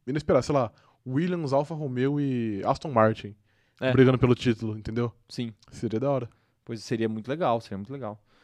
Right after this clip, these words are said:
Speaker 2: A Mariana Rodrigues mandou aqui um superchat falando... Só antes de eu ler a, vão mandando o chat aí, inclusive, rapaziada, eu quero saber a opinião de vocês aí sobre esse assunto,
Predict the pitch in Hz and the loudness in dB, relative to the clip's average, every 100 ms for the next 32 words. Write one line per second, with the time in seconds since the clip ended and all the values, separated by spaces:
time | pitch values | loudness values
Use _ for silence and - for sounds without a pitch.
0 | _ _ _ - 175 202 226 233 233 214 | _ _ _ -6 0 2 4 4 4 4
1 | 214 214 247 190 208 202 202 196 - 196 | 2 0 0 2 2 0 -2 -4 -4 -2
2 | 185 160 185 208 110 98 - - 165 160 | -2 2 2 2 -6 -14 -6 0 2 2
3 | 185 190 165 123 107 - 165 185 175 160 | 0 0 0 -2 -6 -6 -4 -4 -4 -2
4 | 151 127 107 95 98 _ _ _ 123 185 | 0 -2 -4 -8 -12 _ _ _ -4 -2
5 | 254 220 190 - 156 - 139 131 123 185 | 0 0 0 0 0 0 -8 -8 -10 -8
6 | 151 110 107 104 104 110 107 98 98 120 | -8 -10 -12 -14 -10 -6 -4 -6 -6 -10
7 | - 131 131 131 131 123 120 123 117 113 | -10 -8 -8 -8 -12 -14 -14 -10 -10 -10
8 | 113 110 104 - 160 | -12 -12 -12 -12 -12